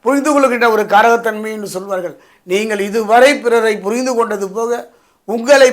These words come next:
பிறர் புரிந்து கொள்கின்ற ஒரு சந்தர்ப்பம். அரசு துறையில நல்ல முன்னேற்றம், ஆன்மீகத்துல நல்ல மாற்றம், அரசியல ஒரு உயர்ந்த இடம். ஆக எதுவா இருந்தாலும் ஒரு நிதானம்.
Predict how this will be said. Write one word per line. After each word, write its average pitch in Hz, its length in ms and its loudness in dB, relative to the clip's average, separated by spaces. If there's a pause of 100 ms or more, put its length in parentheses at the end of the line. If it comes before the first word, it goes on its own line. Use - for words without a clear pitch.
(120)
பிறர் 247 420 2
புரிந்து 269 260 -2
கொள்கின்ற 233 360 0
ஒரு 202 180 -6
சந்தர்ப்பம். 190 500 -8 (580)
அரசு 220 240 -2 (120)
துறையில 214 320 -2 (100)
நல்ல 220 160 -2 (140)
முன்னேற்றம், 208 580 -8 (760)
ஆன்மீகத்துல 240 580 0 (100)
நல்ல 226 200 -2 (100)
மாற்றம், 202 420 -4 (840)
அரசியல 247 540 2
ஒரு 220 80 2 (100)
உயர்ந்த 233 300 0 (180)
இடம். 202 260 -2 (600)
ஆக 175 100 -6 (360)
எதுவா 269 320 4
இருந்தாலும் 220 380 2
ஒரு 226 80 -2
நிதானம். 202 560 -2